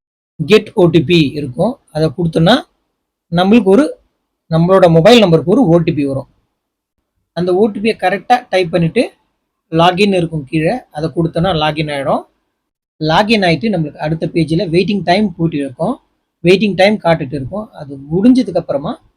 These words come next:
அடுத்த பேஜ் ஓப்பன் ஆகும். இந்த பேஜ்ல நம்ம அங்க பிரதட்சணம் டிக்கெட் புக்கிங் பண்ற அந்த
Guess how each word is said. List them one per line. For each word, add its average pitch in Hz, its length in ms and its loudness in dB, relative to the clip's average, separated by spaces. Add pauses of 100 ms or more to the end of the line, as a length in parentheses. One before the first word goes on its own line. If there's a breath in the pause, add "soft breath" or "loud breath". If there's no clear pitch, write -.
(120)
அடுத்த 165 260 -6
பேஜ் 180 300 -2
ஓப்பன் 147 220 -4
ஆகும். 139 400 -8 (560)
இந்த 254 300 2
பேஜ்ல 208 340 2
நம்ம 160 240 -4
அங்க 202 280 0
பிரதட்சணம் 202 380 -4
டிக்கெட் 165 320 -6
புக்கிங் 180 280 -6
பண்ற 160 240 -2
அந்த 139 120 -12